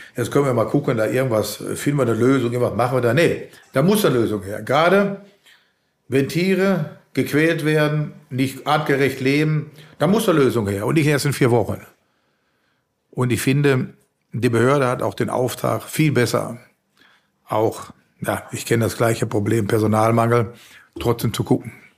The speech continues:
Wir dürfen diesen Auftrag hier nie verlieren, uns ja richtig gerade zu machen, uns auch für die Schwachen einzusetzen.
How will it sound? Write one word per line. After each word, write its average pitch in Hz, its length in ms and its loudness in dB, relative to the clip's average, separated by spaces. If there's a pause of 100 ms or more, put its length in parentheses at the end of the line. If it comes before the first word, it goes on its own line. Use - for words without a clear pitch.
(540)
Wir 131 120 2
dürfen 170 320 2
diesen 156 260 2
Auftrag 143 760 0
hier 123 220 0
nie 156 240 2
verlieren, 156 920 0 (1080)
uns 143 180 -2
ja 131 100 4
richtig 165 320 0
gerade 131 340 2
zu 139 140 -4
machen, 127 480 -2
uns 123 340 -8
auch 113 160 -6
für - 180 -8
die 110 240 -10 (180)
Schwachen 127 640 -4 (240)
einzusetzen. - 760 -8